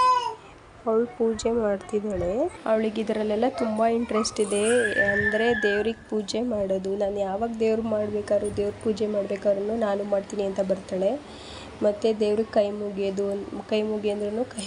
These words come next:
ಮುಗಿತಾಳೆ. ಏನು ಹೇಳಿದ್ರೂ ಅರ್ಥ ಆಗುತ್ತೆ, ಅರ್ಥ ಮಾಡ್ಕೋತಾಳೆ. ಇವಾಗ ಹೇಳಿದ ಮಾತು ಕೇಳ್ತಾಳೆ. ಇವಾಗ ಅವಳು ಪೂಜೆ ಮಾಡಿಸಿದೈತೆ, ನಾನು ಪೂಜೆ ಮಾಡ್ತಾಯಿದ್ದೀನಿ.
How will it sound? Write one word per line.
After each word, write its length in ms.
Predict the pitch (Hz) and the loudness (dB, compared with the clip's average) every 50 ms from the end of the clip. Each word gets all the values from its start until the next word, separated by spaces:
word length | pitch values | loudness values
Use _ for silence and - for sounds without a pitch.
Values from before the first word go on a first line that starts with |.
| 196 - | -4 0
ಮುಗಿತಾಳೆ. 580 | 226 214 208 - - 190 - - 208 190 196 196 226 262 - - - - - - - - - - - - - - - - 220 220 | 0 0 0 -2 -8 -14 -10 -8 -2 0 0 0 0 -4 -10 -16 -18 -18 -18 -18 -18 -18 -20 -20 -20 -20 -20 -18 -4 0 2 4
ಏನು 180 | 214 214 226 240 240 | 4 4 4 2 2
ಹೇಳಿದ್ರೂ 320 | 233 240 233 226 240 240 240 240 220 202 | 2 0 -2 -2 -2 -2 0 0 0 0
ಅರ್ಥ 180 | 196 - - - 208 208 | -2 -4 -4 -2 -2 0
ಆಗುತ್ತೆ, 280 | 208 214 208 - 226 220 208 | -2 -4 -4 0 0 0 0
ಅರ್ಥ 180 | 190 190 - 202 202 208 | 0 -4 -6 -6 -6 -4
ಮಾಡ್ಕೋತಾಳೆ. 520 | 202 202 202 - - 196 - 208 196 196 190 190 | -6 -6 -6 -6 -8 -8 -6 -6 -4 -4 -4 -4
ಇವಾಗ 220 | 190 185 180 185 185 208 247 285 302 - - - - - - - - - - - - - - - - 381 | -6 -6 -6 -6 -6 -6 -6 -8 -10 -14 -16 -16 -16 -16 -16 -14 -14 -14 -14 -14 -16 -14 -16 -14 -6 -2
ಹೇಳಿದ 340 | 214 208 202 208 220 220 220 214 | -2 -2 0 -2 -2 -4 -2 -2
ಮಾತು 200 | 196 196 202 196 - - | -2 -2 -2 -4 -4 -4
ಕೇಳ್ತಾಳೆ. 580 | 220 190 190 202 208 - - 208 180 180 175 185 196 320 - - - - - - - - - - 233 | -2 -2 -2 -2 -4 -4 -4 -2 -2 -2 -2 -2 -4 -4 -6 -12 -16 -16 -16 -16 -16 -16 -8 -6 -4
ಇವಾಗ 220 | 220 220 214 208 214 214 202 | -2 0 -2 -2 -2 -2 0
ಅವಳು 160 | 208 208 214 - - - - - - - | 0 -2 -2 -6 -10 -14 -14 -14 -8 -4
ಪೂಜೆ 260 | 226 226 220 226 226 220 226 | -2 -2 0 0 0 0 0
ಮಾಡಿಸಿದೈತೆ, 580 | 214 202 196 196 - 220 202 202 196 202 208 - 220 | 0 -2 -4 -4 -8 -6 -4 -4 -4 -4 -4 -6 -6
ನಾನು 220 | 196 190 196 208 208 - | -4 -4 -4 -4 -6 -4
ಪೂಜೆ 280 | - 196 196 196 208 196 202 196 | -2 -2 -2 -2 -2 -4 -4 -6
ಮಾಡ್ತಾಯಿದ್ದೀನಿ. 680 | 190 185 - - 185 185 185 185 185 185 190 196 | -6 -6 -6 -6 -6 -6 -4 -6 -4 -2 -2 0